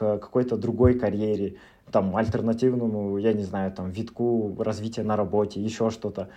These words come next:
Но если к этому отнестись, опять же, как к какому-то хобби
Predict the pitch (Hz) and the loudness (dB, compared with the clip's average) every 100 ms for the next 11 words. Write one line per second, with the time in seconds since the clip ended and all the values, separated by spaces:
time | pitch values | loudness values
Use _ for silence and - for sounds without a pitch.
0 | - - 127 127 131 120 120 139 131 131 | -20 -8 2 6 8 8 6 4 4 2
1 | 135 127 120 117 123 - 135 127 - - | 0 2 2 2 0 -4 -2 -2 -4 -2
2 | 107 120 107 98 110 104 - - - _ | 4 4 4 -4 -4 -6 -8 -12 -14 _
3 | _ _ - 120 131 123 120 - - 160 | _ _ -14 -4 0 0 2 0 4 4
4 | 175 156 139 | 4 2 0